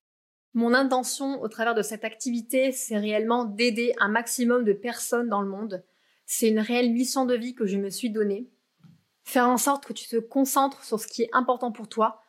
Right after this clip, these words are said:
que tu te recentres finalement sur ton énergie intérieure. Pour moi, le but d'une vie, c'est de pouvoir explorer toutes ces composantes de l'être humain. Et pour ça, il y a pas mal d'éléments à mettre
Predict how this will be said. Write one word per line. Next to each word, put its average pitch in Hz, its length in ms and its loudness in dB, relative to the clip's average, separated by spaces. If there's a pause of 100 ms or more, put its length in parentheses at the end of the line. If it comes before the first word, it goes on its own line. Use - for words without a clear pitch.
(280)
que - 80 -6
tu - 120 -8
te - 80 0
recentres 269 760 2
finalement 226 420 0
sur - 280 -12
ton 202 260 -6
énergie 254 540 4
intérieure. 214 600 -4
Pour 226 160 0
moi, 240 320 6
le 208 140 2
but 240 220 0
d'une 226 220 0
vie, 220 320 -4
c'est - 200 0
de 196 100 -2
pouvoir 233 440 -2
explorer 247 580 -2 (400)
toutes 311 180 6
ces 247 220 2
composantes 247 720 0 (140)
de 208 120 0
l'être 220 300 2
humain. 214 240 -2 (440)
Et 240 80 2
pour 233 200 -4
ça, 294 220 4
il 233 80 -2
y 220 100 6
a 214 60 2
pas 226 140 -4
mal 262 200 4
d'éléments 226 460 2
à 214 100 0
mettre 233 400 -4